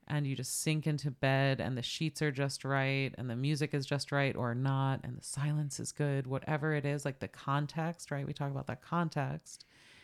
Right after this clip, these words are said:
If you can just hold one another naked and take that in,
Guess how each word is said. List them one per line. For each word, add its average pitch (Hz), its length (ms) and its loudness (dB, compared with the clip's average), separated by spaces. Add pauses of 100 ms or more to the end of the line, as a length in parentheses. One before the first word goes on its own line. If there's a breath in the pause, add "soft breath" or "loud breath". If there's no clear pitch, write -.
(120 loud breath)
If - 100 -8
you 175 60 0
can 175 100 2
just 160 160 -2
hold 170 420 2
one 175 160 4
another 143 320 4
naked 135 480 0
and 117 140 -2
take - 360 -4
that 156 260 0
in, 170 460 0